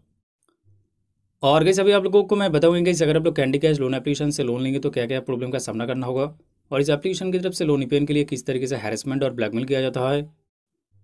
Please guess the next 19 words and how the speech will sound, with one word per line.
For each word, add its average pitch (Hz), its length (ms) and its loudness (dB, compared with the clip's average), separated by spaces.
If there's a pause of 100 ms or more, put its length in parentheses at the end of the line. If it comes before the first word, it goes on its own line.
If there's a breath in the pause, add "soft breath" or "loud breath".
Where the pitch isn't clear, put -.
(160)
तो 160 120 6
गाइस, 185 180 4
कैंडी 170 280 4
कैश 185 200 4
लोन 165 140 4
एप्लीकेशन 185 380 0
की 180 100 2
ऐड 147 180 4
आप 156 100 2
लोगों 160 200 2
को 160 120 0
ज़्यादातर 139 320 0
Facebook, 135 360 -2
Instagram 135 460 0
पे 143 80 2
दिखने 127 260 -4
को 127 140 -2
मिल 117 140 0
जाएगा, 131 260 0